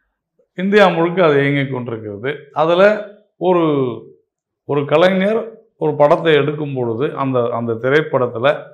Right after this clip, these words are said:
சமுதாயத்திற்கு விரோதமான, தரக்குறைவான, ஆபாசமான, மிகவும் மோசமான வன்முறைகள் நிறைந்த, சமூகத்திற்கு, சமுதாயத்திற்கு கேடு விளைவிக்கின்ற, தீங்கு விளைவிக்கின்ற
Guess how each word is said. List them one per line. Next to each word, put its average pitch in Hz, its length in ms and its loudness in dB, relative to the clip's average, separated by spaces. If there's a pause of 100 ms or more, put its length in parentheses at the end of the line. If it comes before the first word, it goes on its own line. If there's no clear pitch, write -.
(520)
சமுதாயத்திற்கு 175 800 2
விரோதமான, 120 960 -4 (380)
தரக்குறைவான, 113 1120 -2
ஆபாசமான, 117 1120 -2
மிகவும் 160 500 -6
மோசமான 139 640 -4
வன்முறைகள் 135 640 -4
நிறைந்த, 104 680 -8 (220)
சமூகத்திற்கு, 180 1120 0
சமுதாயத்திற்கு 160 1040 0
கேடு 202 580 6
விளைவிக்கின்ற, 156 720 -2
தீங்கு 180 400 -2
விளைவிக்கின்ற 139 840 -4